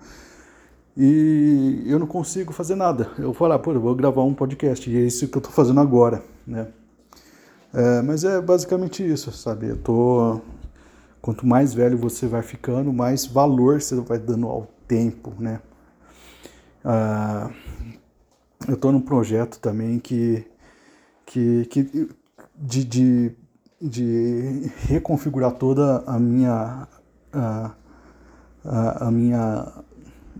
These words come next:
o, os meus dias de treino, a, a minha alimentação.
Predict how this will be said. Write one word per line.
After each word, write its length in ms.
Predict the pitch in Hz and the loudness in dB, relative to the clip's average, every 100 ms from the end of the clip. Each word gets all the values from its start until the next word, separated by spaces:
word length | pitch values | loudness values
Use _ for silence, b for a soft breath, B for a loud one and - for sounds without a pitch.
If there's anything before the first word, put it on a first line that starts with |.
| - | -6
o, 480 | 147 127 98 120 - | -2 -2 -4 -8 -4
os 220 | 143 113 | -4 0
meus 320 | 135 131 117 | 4 4 2
dias 240 | 110 135 120 | 0 0 0
de 140 | 127 | -4
treino, 800 | - 127 120 135 139 127 120 123 | -4 -2 2 4 4 0 -4 -6
a, 320 | 117 113 123 | -6 -6 -4
a 20 | 120 | -4
minha 220 | 120 123 | -2 0
alimentação. 1000 | 120 123 120 120 - - 127 131 131 | 0 0 0 -4 -6 -4 0 2 0